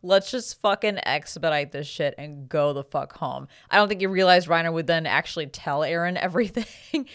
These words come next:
and just be like, "Hey, so, you know, five years ago we started our attack on humanity."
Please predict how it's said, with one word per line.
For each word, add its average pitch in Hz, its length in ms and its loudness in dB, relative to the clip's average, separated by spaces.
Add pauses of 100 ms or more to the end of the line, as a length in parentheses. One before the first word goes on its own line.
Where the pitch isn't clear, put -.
(160)
and 196 100 -6
just 185 160 -8
be 196 120 0
like, 180 180 2
"Hey, 190 180 4
so, 180 220 2
you 165 160 2
know, 151 180 0
five 185 280 4
years 170 240 -2
ago 156 180 -2
we 147 100 -4
started 160 320 -4
our 151 140 2
attack 143 340 -2
on 170 140 -2
humanity." 147 640 -4